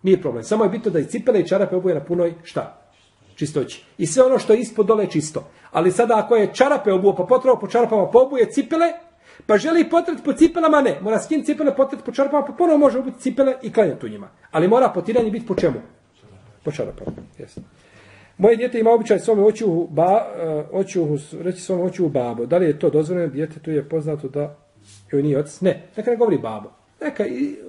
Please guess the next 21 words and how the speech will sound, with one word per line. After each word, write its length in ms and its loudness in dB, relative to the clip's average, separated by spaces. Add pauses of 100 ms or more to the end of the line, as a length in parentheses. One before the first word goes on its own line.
(140)
koristi 300 0
neki 220 2
drugi 240 -4
izraz 260 2
babo, 320 0
to 100 -4
je 100 -2
pripisivanje, 520 -6
znači, 240 -6
nekome 280 -4
mimo 400 -2
roditelja, 500 -4
to 400 -4
ne 140 -6
treba. 180 -4
Iako 300 -2
ne 120 2
zna, 320 -2 (760)
e, 120 -6 (240)
ovaj, 300 -2
iako 420 2